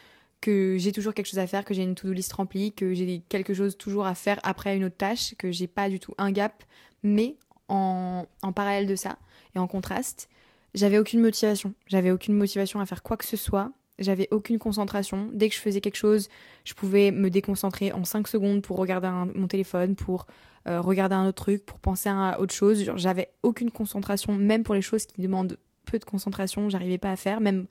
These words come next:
répondre à un simple mail, pour moi, c'était dur. J'avais juste envie de faire tout le temps autre chose ou de penser à autre chose. Et autre chose, c'est que j'étais complètement numb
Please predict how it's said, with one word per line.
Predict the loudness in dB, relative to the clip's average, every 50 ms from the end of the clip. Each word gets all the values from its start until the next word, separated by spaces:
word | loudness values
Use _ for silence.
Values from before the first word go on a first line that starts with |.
| _
répondre | 0 0 0 0 -4 -4 -6
à |
un | -6 -6
simple | -6 -6 -6 -4 -4 -2
mail, | 0 0 2 0 0 -2
pour | -4 -6
moi, | -6 -6 -8
c'était | -8 -10 -10 -8 -6
dur. | -2 -2 -2 -2 -4 -8 _ -20 _ _ _ _ _ _
J'avais | -2 0 0 2 2 2 2 2 2 0 -2 -4 _
juste | -8 -6 -6 -4 -2
envie | -4 -4
de | -4
faire | -6 -10
tout | -10 -10
le | -6
temps | -2 -2 -2
autre | 0 2
chose | 2 0 0 0 -2
ou | -6 -6
de | -6
penser | -6 -6 -6 -4 -2 -2
à | -2
autre | -2 -2 0
chose. | 0 0 0 -2 -4 -12 _ -20 -20 -20 -20 -20 _ _ _ _
Et | 2 4 4 4 2 0 -4 _ _
autre | 0 0 0 0 -2
chose, | -2 0 -2 -2 -2
c'est | -2 -6 -6
que | -4 -2 0 0 0 0 -2 -4
j'étais | -4 -4 -2 -4 -4 -2 -4 -6
complètement | -6 -4 -4 -4 -2 0 -2 -2 0 0 0 0 0 -2 -4 _ _ _ _ _ _ _ _ _ 0
numb | 2 4 4 4 4 4 4 2